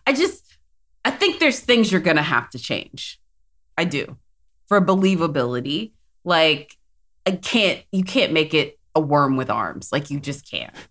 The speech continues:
You know what I mean? But there's maybe ways to make it seem like he's fused with the worm. You know, like some, you know, the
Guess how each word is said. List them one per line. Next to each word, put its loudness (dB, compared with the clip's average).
You 0
know 4
what 4
I 2
mean? 2
But 0
there's 4
maybe 2
ways 2
to 0
make 2
it -2
seem 4
like 2
he's -2
fused 0
with -2
the -4
worm. 2
You 0
know, 6
like 4
some, -2
you 0
know, 4
the 2